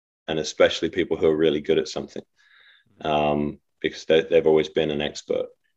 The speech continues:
And so managing that change is a slow process,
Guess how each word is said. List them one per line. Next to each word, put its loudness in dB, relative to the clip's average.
And -2
so 4
managing 0
that -2
change -2
is -4
a -6
slow 4
process, -4